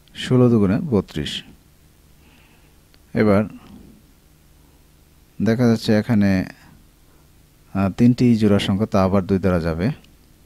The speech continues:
পাঁচের মধ্যে যায় না, পাঁচ লিখে রাখতে হবে। পাঁচ দুগুণে দশ, ছয় দুগুণে বারো, আট দুগুণে ষোলো। এবার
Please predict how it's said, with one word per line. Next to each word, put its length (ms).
পাঁচের 280
মধ্যে 220
যায় 180
না, 120
পাঁচ 280
লিখে 200
রাখতে 260
হবে। 180
পাঁচ 220
দুগুণে 220
দশ, 380
ছয় 200
দুগুণে 280
বারো, 400
আট 160
দুগুণে 360
ষোলো। 420
এবার 300